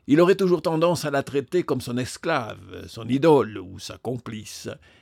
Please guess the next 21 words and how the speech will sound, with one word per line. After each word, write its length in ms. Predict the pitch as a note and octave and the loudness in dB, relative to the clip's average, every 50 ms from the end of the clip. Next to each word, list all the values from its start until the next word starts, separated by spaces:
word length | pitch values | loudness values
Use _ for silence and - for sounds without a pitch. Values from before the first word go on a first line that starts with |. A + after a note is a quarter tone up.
| _ _ _ | _ _ _
Son 200 | - - E3+ E3 | -2 0 4 4
amour 320 | F3 G3 G#3 G#3 F#3+ - - | 4 4 4 2 0 -2 -4
pour 200 | - D3 D#3 D3+ | -2 2 2 2
une 120 | C#3 B2 | 2 2
femme 280 | - - C#3+ D#3 D#3 C3+ | -4 -2 -2 0 0 0
du 120 | B2 A#2+ | -4 -4
premier 320 | - - B2+ B2 B2 B2 | -4 -6 -6 -4 -4 -6
type 420 | B2 - - A3 G#3 - - D#3+ D#3 | -6 -6 -6 -6 -6 -6 -6 -6 -6
pourrait 460 | B2 - - C3 C3+ B2+ C3+ - - | -6 -6 -6 -4 -2 -2 -2 -2 -4
aussi 200 | C3 A#2 - D#3+ | -8 -6 -4 -2
l'entraîner 520 | D3 C#3 B2 - - A#2+ A#2+ B2+ D3 D#3+ | -2 -2 -2 -4 -6 -6 -4 -2 -2 -2
dans 160 | C3+ C3+ B2 G#2 | -2 -4 -6 -6
ce 160 | - - B2 | -8 -6 -6
que 240 | A#2 - - C3 A#2+ | -6 -6 -4 -2 -2
l'ennemi 500 | A#2+ A#2+ A#2+ A#2+ A#2 B2 C#3 C#3 C3+ B2+ | 0 0 -2 -2 -2 -2 -2 -2 -2 -2
appelle 440 | A#2 - _ - A#2+ B2 B2 A#2 | -4 -6 _ -6 -4 -4 -2 -2
le 140 | A2 B2 C3+ | 0 0 0
mal, 480 | D3 E3 E3+ D#3 C#3 C3 C3 C3 A#2 - - - - - - _ _ _ - | 2 2 2 2 2 2 0 -2 -2 -4 -6 -20 -20 -20 -20 _ _ _ -8
mais 640 | - C3+ D3 D3+ D#3 D#3 D3+ D3+ C#3 B2 D3 D3+ D3+ | -6 0 2 4 4 4 2 0 0 -2 -4 -4 -4
seulement 500 | C3 - - F3 E3 E3 F3 F#3 F3+ D3+ - | -4 -2 -4 -2 -2 0 0 0 0 -2 -2
accidentellement. 1200 | D3+ C#3+ - - - D#3 D3+ D3+ D3 C3 - D#3 C#3+ C3+ C3 C3+ C3 C3 B2+ A#2 G#2 F#2 E2 | -6 -6 -6 -6 -6 -4 -2 -4 -4 -2 0 0 0 0 0 -2 -2 -2 -2 -4 -6 -8 -14